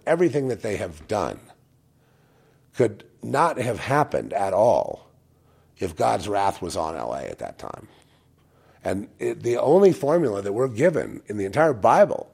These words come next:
of how that gets triggered is Abram's, uh, interaction with, with, with Yah about how many righteous there are in town that would justify when you would,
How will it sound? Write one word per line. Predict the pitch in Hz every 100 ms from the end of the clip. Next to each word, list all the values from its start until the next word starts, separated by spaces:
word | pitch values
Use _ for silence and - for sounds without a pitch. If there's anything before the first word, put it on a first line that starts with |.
| -
of | 92
how | 113 117
that | 110 120 85
gets | 113 -
triggered | - 170 127 64 - _ _ - _
is | - 98
Abram's, | 101 127 139 131 127 120 110 - _ _ _ _ _ _
uh, | 104 113
interaction | 131 123 113 110 - 107 104
with, | 92 - -
with, | 98 87 - _
with | 107 95
Yah | 107 101 69 50 - - _ _ _ _ - _ _ _ _ _
about | - 107 127 127 120 - _ _ _ _ _ _ _ - _
how | - 143
many | 175 165 160
righteous | 135 175 - 135
there | - 113
are | 123 127
in | 120
town | 131 156 147 127 147 - - _ _
that | 135
would | 120
justify | 117 160 147 143 143 135 127 107 - -
when | - 135 165
you | 160 151
would, | 147 139 -